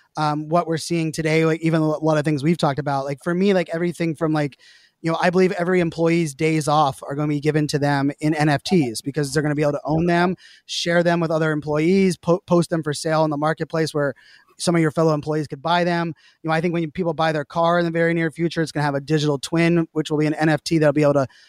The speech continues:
you know, track it, also give back that, like, you know, a creator fee back to the dealer. And now the dealer is gonna care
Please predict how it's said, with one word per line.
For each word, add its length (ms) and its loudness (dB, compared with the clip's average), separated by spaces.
you 80 -10
know, 80 -8
track 380 -4
it, 100 -4
also 320 -6
give 300 -4
back 260 0
that, 160 -2
like, 220 -4
you 100 -2
know, 140 0
a 40 -16
creator 460 0
fee 220 -4
back 260 -4
to 80 -14
the 80 -6
dealer. 400 0
And 80 -6
now 80 -4
the 120 -4
dealer 280 2
is 80 0
gonna 160 -6
care 380 -4